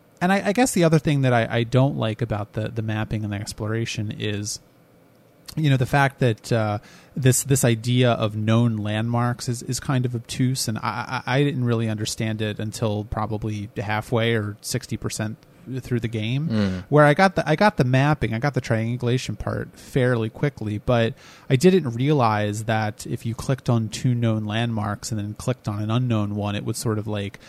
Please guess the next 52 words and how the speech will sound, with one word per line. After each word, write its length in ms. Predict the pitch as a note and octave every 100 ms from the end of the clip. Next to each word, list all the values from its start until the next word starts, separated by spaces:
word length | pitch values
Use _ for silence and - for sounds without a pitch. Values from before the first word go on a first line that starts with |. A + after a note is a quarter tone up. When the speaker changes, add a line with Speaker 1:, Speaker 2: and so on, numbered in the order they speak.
| - -
Speaker 1:
mark 420 | A2 A2+ A2+ -
it 220 | A2 G#2
as 180 | A2 G#2+
something, 560 | - G#2+ - G#2 G#2
and 120 | G#2+ A2
then 120 | G#2+
you 140 | G#2+
would 120 | G#2+
be 120 | G#2+ A2
able 200 | A2 G#2+
to 120 | A2+
go 560 | A2+ A2 G#2+ G#2 G#2
somewhere 360 | A#2 - A2 G#2+
else 420 | G#2+ A2 G#2 -
and, 100 | A2
and 220 | A2 A2
click 240 | - A#2+ A2+
on 140 | G#2+
that 200 | G#2+ G#2
one 140 | A2 G#2
again 300 | G#2+ A2 G#2+
that 100 | A2
you 100 | G#2+
didn't 380 | A#2 A2+ A2+
know, 200 | G#2+ G2+
and 140 | G#2 A2
suddenly 420 | - A2 A2 G#2+
it 80 | A2
would 120 | G#2+
become 420 | G#2+ - G#2+ A2
known. 420 | A2+ B2+ A#2+ G#2
And 140 | G#2 A2+
that 220 | C#3 C#3+
was 180 | A#2+ A2
very, 720 | A#2 A2+ A2+ A2+ G#2 G2 G2 - - - -
I 80 | B2+
felt 180 | G3+
like 160 | G3 C3+
that 220 | A#2+ B2+
was 140 | B2 A2
very 200 | A2 G#2
gamey. 640 | G#2 G#2 G2+ G#2 B2 C#3+
I, 300 | A#2+ G#2+ A#2
I, 80 | A2
I 40 | A#2
don't 220 | C3+ C3
know 120 | A#2+
if 80 | A2+
that's 220 | A2 -
something 220 | A2 A2
that 100 | G#2+
actually 380 | G#2+ A2 - G#2+